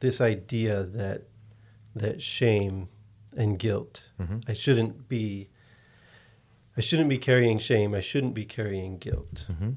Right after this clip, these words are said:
Speaker 1: Now, doesn't that give me, um, just a freedom to do whatever I want?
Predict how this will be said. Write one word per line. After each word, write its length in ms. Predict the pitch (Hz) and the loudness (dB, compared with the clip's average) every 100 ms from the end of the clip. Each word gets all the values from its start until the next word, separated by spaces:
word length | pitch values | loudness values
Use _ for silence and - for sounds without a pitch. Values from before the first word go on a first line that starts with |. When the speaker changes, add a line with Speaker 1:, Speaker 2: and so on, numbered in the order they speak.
| - - | -8 -10
Speaker 1:
Now, 160 | 117 117 | -4 2
doesn't 420 | 147 156 139 117 | 2 4 0 4
that 600 | 127 120 113 - - - - - _ _ _ _ _ _ | 6 6 4 0 -10 -10 -10 -20 _ _ _ _ _ _
give 280 | 131 123 107 | 0 2 2
me, 580 | 113 113 110 104 101 101 _ _ _ _ _ _ _ _ _ _ | 2 2 2 -2 -6 -10 _ _ _ _ _ _ _ _ _ _
um, 640 | 120 107 101 101 101 98 - _ _ _ _ | -8 -6 -6 -8 -8 -10 -12 _ _ _ _
just 220 | - 117 120 | -4 -4 -4
a 40 | |
freedom 440 | - 127 117 110 98 | -2 2 2 2 -2
to 80 | |
do 160 | 98 104 | -4 -4
whatever 360 | 98 95 98 98 | -2 -4 -4 -8
I 60 | 92 | -8
want? 300 | - - | -8 -10